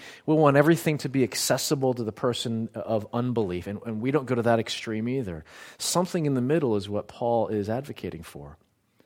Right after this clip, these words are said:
even urging, to consider what a seeker, inquirer, unbeliever is gonna think when they walk into your worship service, and for the church to adapt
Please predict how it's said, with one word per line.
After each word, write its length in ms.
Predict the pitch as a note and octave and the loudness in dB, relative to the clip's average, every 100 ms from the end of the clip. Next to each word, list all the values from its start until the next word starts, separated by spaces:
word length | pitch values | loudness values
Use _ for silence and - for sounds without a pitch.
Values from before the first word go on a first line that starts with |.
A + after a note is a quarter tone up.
| _ | _
even 260 | G#2 A2+ G2+ | -4 -4 -4
urging, 380 | G#2+ E3+ B2+ D2+ - _ _ _ _ _ | -4 -6 -6 -14 -20 _ _ _ _ _
to 140 | - C3 | -6 -6
consider 920 | - A#2 - - E3+ E3 G#2+ D#2+ F#2+ _ - - | -4 -4 -4 -4 -2 0 0 -2 -8 _ -18 -4
what 140 | A2+ | -2
a 60 | F#2+ | -2
seeker, 500 | - C#3+ C3+ D3 B2 | -2 -2 -2 -2 -2
inquirer, 460 | A2+ - A#2 A2+ | -2 0 2 2
unbeliever 420 | G#2+ G#2+ A2 G#2 G2+ | 0 -2 -4 -4 -6
is 80 | |
gonna 140 | G2 F#2 | -6 -8
think 320 | - A2 F#2+ | -6 -6 -6
when 120 | G2 | -8
they 80 | F2+ | -6
walk 320 | F2 F2+ F2+ | -6 -6 -8
into 200 | F#2 - E2+ | -12 -10 -8
your 260 | D#2 D#2 _ | -8 -10 _
worship 300 | - E2 E2+ | -12 -12 -12
service, 520 | - C2 C#2 - - - _ _ _ _ _ | -12 -12 -14 -16 -18 -20 _ _ _ _ _
and 140 | - G2 | -12 -8
for 80 | F2 | -8
the 80 | |
church 420 | - - G#2+ - - | -8 -4 -4 -6 -8
to 320 | G#2 F2+ E2+ - A2 | -6 -6 -8 -10 -6
adapt 760 | G#2 G2 F#2 F2+ - - - | -4 0 0 0 -2 -10 -20